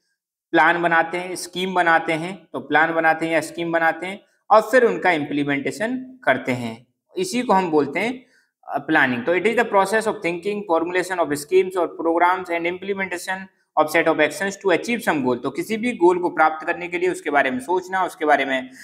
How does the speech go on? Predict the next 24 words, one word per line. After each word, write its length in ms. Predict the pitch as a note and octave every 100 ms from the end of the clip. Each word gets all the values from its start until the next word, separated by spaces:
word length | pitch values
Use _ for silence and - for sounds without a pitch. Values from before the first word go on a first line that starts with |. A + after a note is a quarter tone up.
| - -
planning 340 | D#3+ F3+ F#3+
करना, 420 | F#3 F3+ F#3+ F#3
उसके 200 | E3 -
बारे 180 | D3+ C#3+
में 160 | C#3 C3+
programs 400 | F3+ F#3+ G3 F#3+
बनाना 320 | F#3 F#3+ G#3
और 100 | A#3 A3+
finally 260 | G#3+ G#3 G#3
उसको 180 | G#3
implement 460 | F#3+ D#3+ F3 F3+ E3
करना 240 | D#3+ E3+
ताकि, 460 | D#3+ D#3+ F3+ A3+ A#3 _ _ _
अ, 120 | D3 D3+
उसको 220 | D3+ F#3
achieve 320 | D3+ F#3+ G3+
किया 180 | D#3+ D3
जा 140 | C#3
सके, 220 | C3+ D#3+ F#3
तो 80 |
ये 140 | D#3 D3+
होती 220 | C#3+ F3
है 60 | F3+
planning। 400 | C#3 B2 A#2+